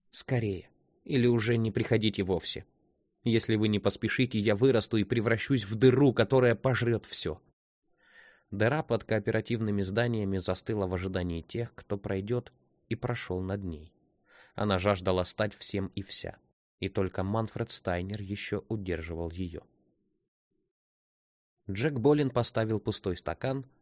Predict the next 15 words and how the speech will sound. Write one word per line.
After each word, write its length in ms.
чувствуя, 480
как 200
тело 240
распадается 640
на 80
мельчайшие 600
частички. 640
«У 80
нас 220
кончилось 460
спиртное», 600
пробормотал 600
он 120
своей 300
соседке. 640